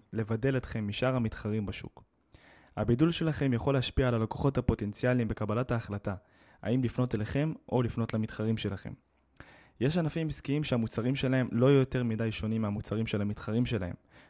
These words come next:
מה שהופך את התחרות על הכיס של הלקוח להרבה יותר קשה. לעומת זאת, יש בעסקים מסוימים, בעיקר עסקים שמספקים שירות, יכולת לבדל, אה,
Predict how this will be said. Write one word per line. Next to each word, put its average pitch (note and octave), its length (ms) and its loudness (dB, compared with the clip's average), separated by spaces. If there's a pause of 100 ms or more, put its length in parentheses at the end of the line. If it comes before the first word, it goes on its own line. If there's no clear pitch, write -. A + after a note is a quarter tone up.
(100)
מה A2 120 2
שהופך B2 440 0
את C3+ 80 -2
התחרות A#2 520 -2
על G2+ 80 0
הכיס A#2 240 -4
של G#2+ 140 -2
הלקוח G#2 540 0
להרבה A2 380 0
יותר A2 200 -2
קשה. - 280 -6 (580)
לעומת A2+ 360 4
זאת, C3+ 280 -2 (400)
יש C#3 200 4
בעסקים C3+ 440 2
מסוימים, B2 600 0
בעיקר A2+ 320 0
עסקים C3 360 -2
שמספקים A#2 560 -4
שירות, C3+ 460 0 (500)
יכולת D3 560 4
לבדל, A2+ 540 2 (200)
אה, A2+ 220 0